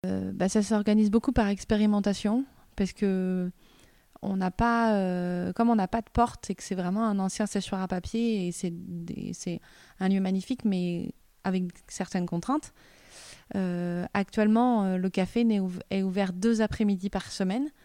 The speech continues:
hum, parce qu'on n'a pas, euh, plus de possibilités d'ouverture, euh, actuellement. Euh, les scolaires, du coup, on les reçoit beaucoup en bas et c'est très saisonnier, donc c'est mars, euh,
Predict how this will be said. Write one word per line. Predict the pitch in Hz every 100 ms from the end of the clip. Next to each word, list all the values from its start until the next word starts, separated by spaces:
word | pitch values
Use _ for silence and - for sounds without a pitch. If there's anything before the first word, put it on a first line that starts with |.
| _ _ _ _ - -
hum, | 202 185 175 170 -
parce | - 165
qu'on | - 175 170 170
n'a | 165
pas, | - 185 180
euh, | 165 160 160 160 170 - 180 180 _
plus | - 233 202
de |
possibilités | 185 202 190 185 196
d'ouverture, | 175 170 - - 190
euh, | 175 165 165
actuellement. | - 180 - 170 226 277 - - - - - - -
Euh, | 196 185 185 180 175
les | 175 185
scolaires, | - 220 220 233
du | 208
coup, | 185 226
on |
les | 208
reçoit | - 185
beaucoup | 175 -
en | 196 170
bas | 185 202 220 220
et | 190
c'est | 180
très | - 196
saisonnier, | - 190 190 220 262
donc | 196
c'est | 175 - 170
mars, | 180 190 - -
euh, | 175 170 165